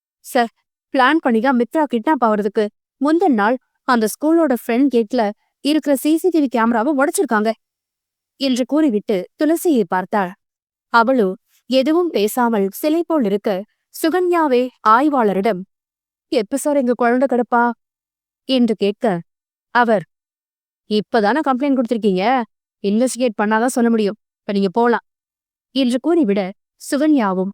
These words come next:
அவர்கள் கண்டுபிடித்து விடுவார்கள் என்ற நம்பிக்கையில் துளசியுடன் அங்கிருந்து அகன்றாள். ஆனால் புகார் கொடுத்து இரண்டு நாட்கள் ஆகியும் அவர்களிடமிருந்து எந்த தகவலும் வரவில்லை என்று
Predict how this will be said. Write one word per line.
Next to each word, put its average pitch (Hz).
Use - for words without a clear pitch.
அவர்கள் 269
கண்டுபிடித்து 302
விடுவார்கள் 240
என்ற 202
நம்பிக்கையில் 196
துளசியுடன் 269
அங்கிருந்து 302
அகன்றாள். 196
ஆனால் 240
புகார் 285
கொடுத்து 196
இரண்டு 339
நாட்கள் 254
ஆகியும் 196
அவர்களிடமிருந்து 254
எந்த 262
தகவலும் 220
வரவில்லை 220
என்று 185